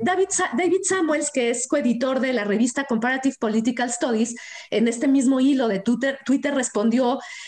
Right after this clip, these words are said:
que, que, bueno, en el caso de su revista, ah, sí habían llegado, digamos, el mismo número de propuestas de mujeres, pero que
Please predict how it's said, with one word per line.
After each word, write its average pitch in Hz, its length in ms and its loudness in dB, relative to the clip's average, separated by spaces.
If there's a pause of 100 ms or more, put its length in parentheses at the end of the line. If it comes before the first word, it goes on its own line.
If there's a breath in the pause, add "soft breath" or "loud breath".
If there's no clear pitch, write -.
(120)
que, 220 380 -2
que, 226 80 0
bueno, 285 340 0
en 247 180 2
el 240 100 -2
caso 320 260 -2
de 349 60 0
su 294 160 2
revista, 285 520 0 (220)
ah, 208 160 -6
sí - 220 0
habían 320 260 0
llegado, 277 380 0
digamos, 226 420 0 (160)
el 202 160 2
mismo 254 300 4
número 247 320 2
de 180 160 2
propuestas 220 560 -2
de 226 60 2
mujeres, 294 380 0
pero 415 300 0
que 370 140 2